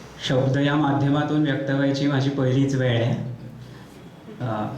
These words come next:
ठीक आहे. अ, हरिओम. नोव्हेंबर अकरा, दोन हजार सोळा, अ, या दिवशी पूजनीय सुषमाताईंकडचे काही साधक,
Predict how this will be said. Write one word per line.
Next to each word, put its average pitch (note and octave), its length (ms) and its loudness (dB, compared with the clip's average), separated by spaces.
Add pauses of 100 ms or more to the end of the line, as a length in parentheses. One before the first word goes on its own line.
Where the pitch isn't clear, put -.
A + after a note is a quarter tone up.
(560)
ठीक - 180 -10
आहे. - 80 -8 (1080)
अ, G#2+ 380 -2
हरिओम. A2+ 340 0 (680)
नोव्हेंबर C#3+ 460 2
अकरा, D#3 460 0
दोन C#3 300 2
हजार C#3+ 340 2
सोळा, B2+ 600 0 (440)
अ, B2 360 2
या C3 180 2
दिवशी D#3 680 0 (540)
पूजनीय C#3 460 4 (320)
सुषमाताईंकडचे C#3 960 2
काही D3 220 2
साधक, C3+ 540 2